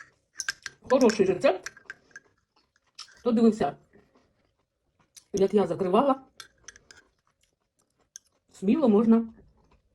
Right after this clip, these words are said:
закривати цей рецепт. М -м. Тут цибулька ще йде.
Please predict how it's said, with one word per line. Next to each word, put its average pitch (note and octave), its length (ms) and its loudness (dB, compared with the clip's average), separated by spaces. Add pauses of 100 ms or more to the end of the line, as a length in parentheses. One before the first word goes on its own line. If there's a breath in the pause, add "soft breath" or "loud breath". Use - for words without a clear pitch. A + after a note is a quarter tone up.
(500)
закривати F#3+ 580 -4
цей B3+ 160 0
рецепт. B3 440 -4 (680)
М F3 60 -12
-м. F3+ 60 -14 (4000)
Тут - 180 -12
цибулька C4 400 -4
ще B3 140 -10
йде. A3+ 280 -2